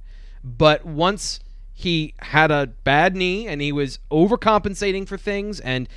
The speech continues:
you just do things differently when you've got this imbalance, and then all of a sudden the supreme athleticism, now he's tripping on guys' feet accidentally. I don't see this as a long-term trend for Saquon.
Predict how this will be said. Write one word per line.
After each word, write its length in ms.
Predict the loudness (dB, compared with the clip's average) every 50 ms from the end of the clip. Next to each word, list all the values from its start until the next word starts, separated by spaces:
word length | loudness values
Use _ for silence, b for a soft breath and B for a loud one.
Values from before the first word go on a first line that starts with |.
| b b b b
you 160 | -4 -2 0
just 380 | 2 2 0 0 -2 -8 -8 -2
do 200 | 0 0 2 0
things 280 | 0 -2 -4 -2 -2 -2
differently 460 | 0 0 0 0 0 -4 -2 -2 -2
when 220 | -2 0 -2 -2 -2
you've 240 | -4 -4 -6 -2
got 320 | 2 2 2 2 2 -2 -6 -12
this 280 | -6 -4 -4 -4 -4
imbalance, 680 | -4 -4 -4 -4 -4 -4 -2 0 0 0 0 -2 -4 -6
and 140 | -4 -2 0
then 240 | 0 0 0 -2 b b b b b b
all 160 | 2 2 2
of 60 | 2
a 60 | 2
sudden 320 | 0 2 4 4 4 2 -2
the 60 | -2
supreme 440 | 0 0 -2 0 2 2 2 2 2
athleticism, 720 | 0 0 -2 -2 0 0 0 0 0 0 2 2 2 0 0 b b b b
now 240 | b 4 4 4 4
he's 120 | 0 -2
tripping 240 | -2 -4 -2 0 0
on 100 | 0 2
guys' 300 | 4 4 4 4 2 -2
feet 400 | -8 -8 -6 -4 -4 -4 -6 -8 -2 0
accidentally. 720 | 0 0 0 -2 -2 2 2 2 2 0 -4 -6 -10 -14 -16 b b b b b b b b b b b -16 -16 -16 -16 -16 -16 -16 -16 -16 -16 -12 -6
I 180 | -2 2 4 4
don't 240 | 6 4 2 2 -2
see 240 | -4 -4 -2 0
this 240 | 0 0 -2 -2 2
as 160 | 0 0 2
a 120 | 2 2 2
long-term 640 | 2 2 2 2 2 2 -2 -4 -4 -4 -4 -4 -4
trend 320 | -4 -2 -2 -2 -2 -4
for 100 | -6 -8
Saquon. 480 | -6 -6 -6 -8 -8 -8 -10 -12 -12 -14